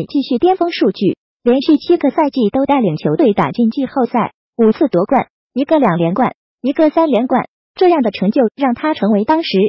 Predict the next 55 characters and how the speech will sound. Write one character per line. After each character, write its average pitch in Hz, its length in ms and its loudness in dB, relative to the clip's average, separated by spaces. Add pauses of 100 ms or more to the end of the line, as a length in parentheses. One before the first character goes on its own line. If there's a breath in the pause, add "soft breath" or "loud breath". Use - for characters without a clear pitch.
N 330 160 0
B 330 100 2
A 330 200 2
的 - 100 0
公 311 160 0
认 330 140 2
的 151 100 -2
第 277 220 -2
一 294 60 0
人。 170 280 -2 (300)
时 247 200 -2
至 294 160 0
今 294 200 -4
日， 269 240 0 (260)
人 226 140 2
们 294 120 0
还 208 160 0
记 277 140 -4
得 196 140 -2
他 302 180 -6
的 254 140 -2
第 262 120 -2
一 311 120 0
位 240 100 0
传 190 220 -2
奇 311 160 -2
超 330 180 0
级 208 140 -4
巨 247 220 -2
星 302 140 -6
的 285 80 -4
头 180 200 -2
衔。 170 340 -2 (300)
只 294 120 0
可 190 200 -2
惜 302 260 2
一 320 200 4
九 240 180 0
五 247 260 0
五 160 60 -2
年 156 160 -4
退 254 160 -2
役 254 160 0
的 160 160 2
乔 180 220 -2
治 285 120 -2
麦 285 200 0
肯， 139 280 -6 (260)
想 196 200 -2
要 269 140 2
复 294 160 0
出 311 220 0
搭 311 180 -2
救 262 120 2
在 233 100 2